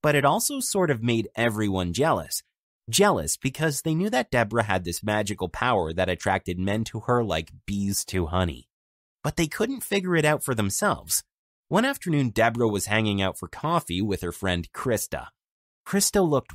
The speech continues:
restless, almost like a wounded insect taking its last breaths. "I'll never be loved and I'll always be alone," she kept crying out.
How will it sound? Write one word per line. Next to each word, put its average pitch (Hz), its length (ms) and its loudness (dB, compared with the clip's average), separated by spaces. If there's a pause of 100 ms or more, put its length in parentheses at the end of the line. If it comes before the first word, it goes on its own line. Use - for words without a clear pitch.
restless, 101 640 0 (320)
almost 202 460 4
like 117 200 2
a 107 60 4
wounded 113 400 2
insect 127 520 2 (100)
taking 135 400 -4
its - 240 -2
last 98 480 -2 (140)
breaths. - 500 -4 (500)
"I'll 175 140 2
never 196 340 4
be 143 200 0
loved 110 480 2
and 131 120 0
I'll 143 260 2
always 147 480 4
be 135 160 0
alone," 120 540 2
she - 200 -6
kept 104 320 -2
crying 98 440 2
out. 82 280 -6